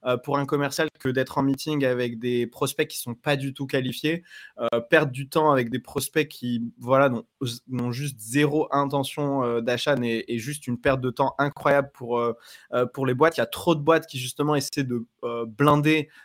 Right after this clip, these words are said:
les, euh, emplois du temps des commerciaux à tout va, euh, avec n'importe quel lead,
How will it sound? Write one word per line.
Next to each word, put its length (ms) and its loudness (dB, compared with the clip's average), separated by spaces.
les, 320 0
euh, 300 0
emplois 300 2
du 160 -8
temps 200 2
des 120 -2
commerciaux 680 0
à 120 0
tout 240 -8
va, 440 4
euh, 520 -2
avec 400 -4
n'importe 340 -2
quel 180 -2
lead, 360 -2